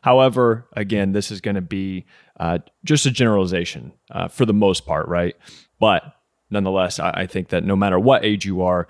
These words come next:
you are going to be able to, um, get something out of this, because this stuff, sure, maybe it becomes more important as you get older or busier, uh, or, or whatever, but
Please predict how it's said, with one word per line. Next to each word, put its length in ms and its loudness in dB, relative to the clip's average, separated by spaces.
you 200 -2
are 120 0
going 320 -2
to 100 -16
be 220 -6
able 280 -2
to, 480 -8
um, 460 -12
get 180 2
something 540 2
out 180 4
of 160 -2
this, 480 -2
because 800 0
this 160 2
stuff, 420 0
sure, 320 2
maybe 280 0
it 40 2
becomes 360 -2
more 380 2
important 540 0
as 340 2
you 60 -2
get 180 4
older 420 4
or 60 4
busier, 560 0
uh, 180 4
or, 220 0
or 160 4
whatever, 520 2
but 480 2